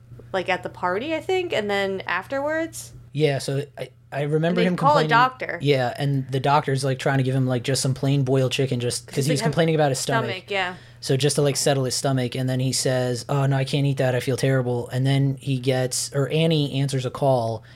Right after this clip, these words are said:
Speaker 2: and the call, I guess, is for somebody who's running that award show that he's going,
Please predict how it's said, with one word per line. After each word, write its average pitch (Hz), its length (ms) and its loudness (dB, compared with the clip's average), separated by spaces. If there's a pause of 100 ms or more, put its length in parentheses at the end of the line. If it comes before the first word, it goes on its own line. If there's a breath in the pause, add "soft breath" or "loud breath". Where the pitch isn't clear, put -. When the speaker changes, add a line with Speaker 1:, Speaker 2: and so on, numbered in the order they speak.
Speaker 2:
and 127 160 -2
the 131 60 -2
call, 135 400 2
I 123 80 -2
guess, 123 200 0
is 120 100 -2
for 113 140 -6
somebody 127 420 0
who's 117 480 -2 (180)
running 127 420 2
that 123 200 0
award 123 320 -4
show 147 200 2
that 143 120 2
he's 151 140 -2
going, 151 480 0